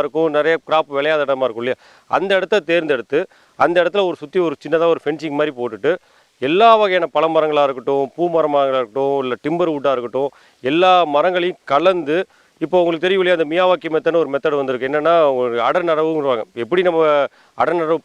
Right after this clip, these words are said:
பண்றோமோ, அதே மாதிரி மரங்களை வந்து அடர் நடவு பண்ணணும். அந்த மாதிரி பண்ணும்போது என்ன நமக்கு பிளஸ் அப்படின்னா, அதுலேருந்து நிறைய நமக்கு வந்து காய்கள் கிடைக்கிறது வாய்ப்பு இருக்கு. அது இல்லாம வந்து பாத்தீங்கன்னா, அட்லீஸ்ட் ஒரு, ஒரு ஃபயர்வுட் கிடைக்கும். ஒரு, ஒரு நாலு வருஷத்துக்கு அப்புறம் பாத்தீங்கன்னா, அதுலேருந்து நிறைய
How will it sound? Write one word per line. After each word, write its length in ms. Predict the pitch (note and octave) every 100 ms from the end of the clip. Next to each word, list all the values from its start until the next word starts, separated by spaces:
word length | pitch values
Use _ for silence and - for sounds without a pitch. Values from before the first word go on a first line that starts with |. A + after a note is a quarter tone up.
| C#3
பண்றோமோ, 300 | C#3 D3 F#3
அதே 180 | E3 F3
மாதிரி 200 | F3+ C#3+
மரங்களை 420 | C#3 F3+ G3 E3+
வந்து 160 | D#3+
அடர் 200 | F3 D3
நடவு 240 | D#3 C3+ B2+
பண்ணணும். 300 | A#2 A2+ C3 E3 _ _
அந்த 180 | C#3+ E3
மாதிரி 280 | F3 A3 F#3+
பண்ணும்போது 380 | F3+ F3+ G3 F#3
என்ன 300 | E3 G3+ A3+
நமக்கு 280 | G3+ D#3 D3
பிளஸ் 240 | D3 - G3
அப்படின்னா, 460 | C3 C3+ G#2+ C3 D#3+ _ _ _ _ -
அதுலேருந்து 420 | C#3+ G3 G3 A3
நிறைய 360 | G#3 E3+ G3+ A3+
நமக்கு 260 | G3 D#3
வந்து 200 | E3 F3+ G3 F#3+ E3 C#3+ -
காய்கள் 380 | - D#3+ F#3 F3
கிடைக்கிறது 380 | D#3+ D3 D3 D3+
வாய்ப்பு 280 | C3 C#3+ C3
இருக்கு. 320 | A2+ B2 D#3 _ _ _
அது 160 | - E3
இல்லாம 280 | F#3 F#3+ G3
வந்து 200 | E3+ E3
பாத்தீங்கன்னா, 260 | E3+ F#3+
அட்லீஸ்ட் 420 | D#3+ F3 G#3+ F#3
ஒரு, 280 | G3+ F3+ G3+
ஒரு 160 | F#3 D#3 -
ஃபயர்வுட் 360 | F#3+ G#3+ F3+
கிடைக்கும். 300 | D3+ C3 A#2
ஒரு, 140 | C#3 C#3+
ஒரு 160 | C#3
நாலு 160 | C3+ D3
வருஷத்துக்கு 380 | D3+ G3 F3 D#3
அப்புறம் 140 | F3+
பாத்தீங்கன்னா, 280 | D#3+ E3 E3+
அதுலேருந்து 180 | D#3 E3+
நிறைய 240 | D#3 D3+